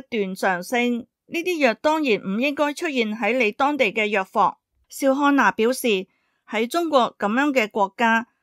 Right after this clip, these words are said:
嚟自政府嘅壓力好大，親生父母只可以作出遺棄少康娜嘅選擇，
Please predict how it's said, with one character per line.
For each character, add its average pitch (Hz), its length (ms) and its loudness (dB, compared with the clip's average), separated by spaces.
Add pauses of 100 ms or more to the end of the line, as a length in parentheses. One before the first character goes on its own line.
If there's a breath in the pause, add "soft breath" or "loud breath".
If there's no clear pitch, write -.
(120)
嚟 220 180 0
自 226 280 0
政 240 260 2
府 233 180 0
嘅 233 200 0
壓 220 160 0
力 220 180 -2
好 220 220 -6
大， 214 260 2 (420)
親 339 200 -4
生 339 220 0
父 220 180 -4
母 202 400 2
只 240 220 0
可 277 160 0
以 233 300 2
作 196 260 -2
出 - 140 -2
遺 214 440 0
棄 226 240 -2
少 220 300 -2
康 220 240 -2
娜 202 160 0
嘅 208 160 -6
選 202 280 -4
擇， 208 280 2